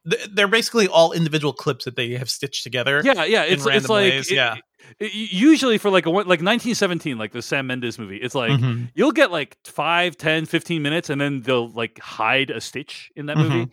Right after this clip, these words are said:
Speaker 1: mm-hmm.
Speaker 2: And in Carter, the movie on Netflix, it's like ten se-, every
Speaker 1: Yeah.
Speaker 2: ten seconds, there's a new stitch to a,
Speaker 1: Listen,
Speaker 2: a,
Speaker 1: listen.
Speaker 2: a, yeah.
Speaker 1: Th-, this movie does not care about that stuff. It's like,
Speaker 2: <laughs>
Speaker 1: yeah,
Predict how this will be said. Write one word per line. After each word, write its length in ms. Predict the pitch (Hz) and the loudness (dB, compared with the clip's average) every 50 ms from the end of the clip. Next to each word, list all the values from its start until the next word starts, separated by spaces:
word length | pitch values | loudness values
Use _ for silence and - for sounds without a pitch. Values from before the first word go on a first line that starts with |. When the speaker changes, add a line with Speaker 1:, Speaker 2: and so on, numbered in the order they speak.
| _ | _
Speaker 1:
mm-hmm. 260 | 135 135 123 127 120 120 123 _ | -4 -2 -2 -2 -4 -6 -6 _
Speaker 2:
And 460 | 147 156 156 156 156 151 151 151 151 160 - | 0 2 2 4 2 2 0 -4 -6 -6 -2
in 480 | 160 165 160 156 156 151 143 135 135 _ _ - | -2 -2 -2 -2 -4 -6 -8 -10 -12 _ _ -18
Carter, 460 | - - 190 220 247 226 190 151 135 120 | -2 4 6 6 6 6 4 2 0 -2
the 100 | 127 131 | -4 -4
movie 260 | 135 147 151 143 151 | -2 -2 -2 -2 -2
on 100 | 131 131 | -2 -2
Netflix, 260 | 170 180 - 147 135 - | -2 -2 -2 -6 -6 -6
it's 140 | 151 - 165 | -8 -4 -2
like 220 | 151 143 - - _ _ _ _ _ _ _ _ | -2 -2 -2 -6 _ _ _ _ _ _ _ _
ten 260 | - - 214 214 214 | 0 0 2 2 2
se-, 300 | 208 - 240 - 175 208 214 | 0 0 -2 0 0 0 2
every 220 | 202 214 202 247 220 - | 2 2 2 0 -4 -2
Speaker 1:
Yeah. 100 | - 139 117 | 0 0 2
Speaker 2:
ten 120 | 101 196 180 | 2 0 -4
seconds, 440 | - - 175 - - 147 104 107 | -2 -4 -4 -4 -4 -8 -8 -6
there's 200 | - 131 131 120 | -4 -4 -4 -4
a 40 | 127 | -6
new 160 | 123 131 135 | -6 -6 -6
stitch 400 | 123 - - - 131 - - - | -6 -6 -6 -6 -6 -6 -8 -12
to 200 | - - 123 113 | -8 -6 -4 0
a, 20 | 107 | 0
Speaker 1:
Listen, 400 | - 262 - 202 165 127 95 92 | 0 0 0 -2 -4 -4 -8 -8
Speaker 2:
a, 40 | - | -2
Speaker 1:
listen. 260 | 196 208 - - 120 | 0 0 0 0 -4
Speaker 2:
a, 60 | 113 95 - _ _ - | -4 -6 -10 _ _ -10
yeah. 160 | 104 90 87 - _ - | -8 -8 -8 -12 _ -14
Speaker 1:
Th-, 140 | 196 208 202 | -12 -4 -4
this 180 | 220 214 - | -2 -2 0
movie 320 | 220 247 196 233 220 190 156 | -2 -2 0 0 -2 -2 -4
does 240 | - - 202 175 | -2 -2 -2 2
not 220 | 143 175 156 139 - | 2 0 0 0 -2
care 380 | - - 139 113 92 - - _ _ - | -4 -4 -2 -2 -4 -10 -16 _ _ -12
about 260 | 139 127 135 123 120 | -4 -2 -2 -4 -2
that 140 | 139 127 - | -6 -10 -10
stuff. 220 | - - - - | -4 -2 -2 -2
It's 100 | 370 349 | 0 0
like, 140 | 262 247 - - - | 0 -2 -2 -4 -8
Speaker 2:
<laughs> 100 | - 262 | -8 -4
Speaker 1:
yeah, 200 | 285 302 233 | -4 -4 -4